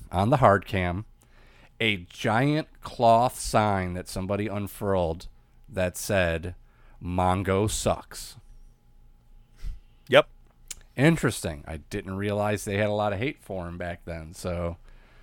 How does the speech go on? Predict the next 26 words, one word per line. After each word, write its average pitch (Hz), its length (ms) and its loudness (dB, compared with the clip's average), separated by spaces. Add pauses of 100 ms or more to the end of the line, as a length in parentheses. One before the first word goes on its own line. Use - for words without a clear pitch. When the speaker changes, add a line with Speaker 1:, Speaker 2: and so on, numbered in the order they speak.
(760)
Speaker 1:
okay. 143 480 6 (280)
Speaker 2:
Well, 233 180 12
Speaker 1:
Uh, - 20 10
Speaker 2:
because 233 300 4
it's 220 200 -6
like, 233 280 6 (320)
here's 185 320 0
the 170 80 -4
deal. 151 340 2
Uh, 123 180 2 (140)
even 151 400 -2
back 135 300 4
then, 131 320 0
you 98 100 -8
still 127 340 -2
had 120 320 0
your 104 360 -4 (540)
hardcore 123 1120 4 (460)
smarks 131 1000 2
or 117 60 -6
whatever 123 320 0
you 127 100 -2
wanna 117 260 -2
call 151 400 0
'em, 110 260 -6
and 120 320 -2